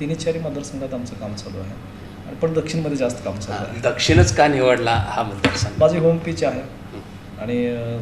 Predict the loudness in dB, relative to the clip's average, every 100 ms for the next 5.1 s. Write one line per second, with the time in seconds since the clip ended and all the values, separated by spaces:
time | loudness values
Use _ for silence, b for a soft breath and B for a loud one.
0 | -8 -2 0 0 -2 -8 -4 -6 -4 -4
1 | -6 -8 -14 B B B -16 -8 -2 -2
2 | 0 0 0 0 -2 -2 -4 -4 -4 -6
3 | -4 -4 -4 -6 -6 -6 -6 -8 -6 -6
4 | -6 -8 -8 -8 -10 -8 -8 -8 -10 -10
5 | -14